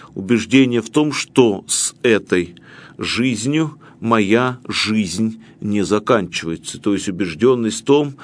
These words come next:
что есть, э, посмертная жизнь, жизнь после моей физической смерти,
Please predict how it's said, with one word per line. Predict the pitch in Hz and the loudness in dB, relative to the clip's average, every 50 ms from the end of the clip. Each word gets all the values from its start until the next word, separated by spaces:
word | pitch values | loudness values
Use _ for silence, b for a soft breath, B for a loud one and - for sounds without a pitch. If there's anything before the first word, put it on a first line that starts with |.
| B B B B | B B B B
что | - - - - - - 131 117 107 95 80 - - - | -8 -6 -6 -2 2 4 4 4 4 2 -2 -8 -10 -8
есть, | 92 87 98 117 117 107 92 - - - - - B B B B B B B B | -8 -4 -2 0 0 0 0 -4 -8 -12 -14 -16 B B B B B B B B
э, | - 98 95 95 92 92 87 - | -6 -6 -4 -4 -4 -6 -4 -4
посмертная | - 113 110 - - 120 123 135 139 127 - 87 - - 87 82 80 85 | -2 -2 0 0 0 0 0 2 2 2 0 -2 -4 -10 -8 -8 -6 -8
жизнь, | 82 76 98 120 117 92 71 - 78 73 | -6 -4 -2 -2 -2 -2 -4 -6 -8 -10
жизнь | 76 78 95 117 131 135 123 123 151 143 139 B B B B B B B - | -8 -4 -2 0 0 0 0 0 -4 -6 -6 B B B B B B B 0
после | - 131 135 127 - - 135 123 | 2 4 4 4 2 0 0 0
моей | 110 110 107 110 113 117 | 2 2 2 2 2 0
физической | 110 110 107 90 85 101 95 98 - - - - - 98 | 0 -2 -4 -4 -4 -4 -6 -6 -6 -8 -6 -4 -4 -4
смерти, | 92 - - - 120 127 131 110 87 87 - - - - - | -4 -4 -6 -4 -4 -2 0 -2 -2 -4 -6 -12 -16 -16 -16